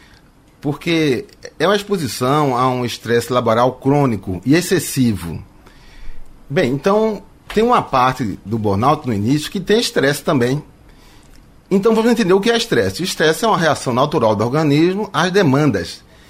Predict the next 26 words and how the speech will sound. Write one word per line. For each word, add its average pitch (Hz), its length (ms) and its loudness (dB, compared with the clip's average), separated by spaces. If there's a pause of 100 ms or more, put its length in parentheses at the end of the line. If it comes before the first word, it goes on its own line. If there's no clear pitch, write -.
(320)
E 180 80 -4
estresse 185 380 0
tem 175 160 0
três 196 220 2
fases. 95 520 -2
A 123 120 -4
fase 135 200 -2
de 147 120 2
alerta, 170 580 0 (500)
que - 80 -4
posso 127 240 -2
dizer 117 220 -4
que 143 100 -4
é 139 40 2
a 117 80 0
fase 107 260 -2
até 113 180 -2
produtiva, 120 640 0
que - 140 -6
motiva 123 400 -2
a - 20 2
pessoa 107 720 -2
a 98 60 -12
enfrentar 104 320 -4
as 107 60 -2
demandas. 101 500 -2